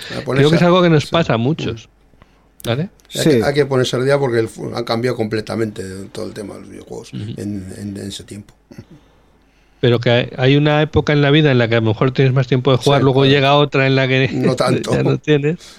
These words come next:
Speaker 1: Ujú.
Speaker 2: y luego, pues, como que los coges con mucha más fuerza, ¿no? Con muchas
Speaker 1: Ujú.
Speaker 2: más ganas.
Speaker 3: Sí,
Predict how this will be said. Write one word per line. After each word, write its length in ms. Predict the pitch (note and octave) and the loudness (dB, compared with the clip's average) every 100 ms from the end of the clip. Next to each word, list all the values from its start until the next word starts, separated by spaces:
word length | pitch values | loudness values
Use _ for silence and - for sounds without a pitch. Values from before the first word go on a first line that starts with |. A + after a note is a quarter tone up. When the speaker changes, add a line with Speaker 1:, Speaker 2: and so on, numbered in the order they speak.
| - - C3+ | -16 -8 -4
Speaker 1:
Ujú. 240 | A#2 A#2 - | -4 -4 2
Speaker 2:
y 140 | C3+ | 4
luego, 260 | B2+ C3+ D3 | 4 4 2
pues, 220 | C#3+ C3 | 2 0
como 180 | C#3+ A#2+ | 2 2
que 80 | A#2+ | 4
los 120 | A2+ | 2
coges 260 | - - - | 0 -4 -2
con 160 | B2 | 0
mucha 320 | B2 C#3+ D3 B2 | 4 4 4 4
más 180 | A2+ G2+ | 2 2
fuerza, 340 | A#2 G#2+ G#2+ | 0 0 0
¿no? 140 | A#2+ | 0
Con 200 | F3 B2 | 2 0
muchas 180 | A2+ A#2 G2+ | 0 -2 0
Speaker 1:
Ujú. 80 | |
Speaker 2:
más 80 | F#2+ | 0
ganas. 340 | G2+ G2 G2 - _ _ _ _ _ _ - | 0 -2 -8 -16 _ _ _ _ _ _ -4
Speaker 3:
Sí, 220 | D3+ | 0